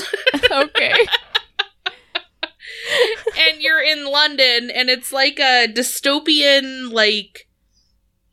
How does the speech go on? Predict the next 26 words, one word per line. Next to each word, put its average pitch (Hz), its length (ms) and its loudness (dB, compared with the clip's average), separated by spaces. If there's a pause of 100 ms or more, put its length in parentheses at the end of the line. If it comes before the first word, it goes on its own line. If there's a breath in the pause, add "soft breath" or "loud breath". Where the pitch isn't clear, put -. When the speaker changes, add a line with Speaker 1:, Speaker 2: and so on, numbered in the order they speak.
(180)
Speaker 1:
like, 202 520 0 (460)
alternative 208 1400 0 (100)
universe 233 880 0
of 240 420 -2
the 247 100 2
World 262 440 0
War 262 380 2
that 262 180 0
you're 254 160 -2
set 262 280 0
in. 262 400 0 (500 loud breath)
And 220 180 -2
basically 240 580 -6
you 208 500 -6
are, 190 280 2
there, 190 220 -4
there's 220 280 0
different 294 320 0
storylines. 196 840 -2
The 185 80 -6
main 202 240 0
storyline 180 720 0
follows 175 400 -2
this 170 220 -8
one 175 260 -6
guy 160 500 -2